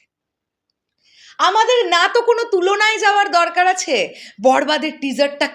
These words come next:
ক্যা বাত হয়েছে, অন্য একটা ছবির টিজার কেমন হলো, এটা ওয়েব ফিল্মের মতন, এটা নাটকের মতন, আমাদের তো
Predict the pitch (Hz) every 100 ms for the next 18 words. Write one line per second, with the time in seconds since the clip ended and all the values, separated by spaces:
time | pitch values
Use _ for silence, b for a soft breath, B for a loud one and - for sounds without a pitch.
0 | - 294 269 285 311 302 294 277 285 262
1 | 196 B - 262 277 285 277 285 277 -
2 | 247 254 254 247 247 233 220 226 196 214
3 | 240 214 226 220 240 B B B B 269
4 | 294 339 220 240 240 - 330 302 320 311
5 | 311 311 208 165 b 320 359 320 233 202
6 | 269 269 320 320 311 311 285 285 339 427
7 | 494 508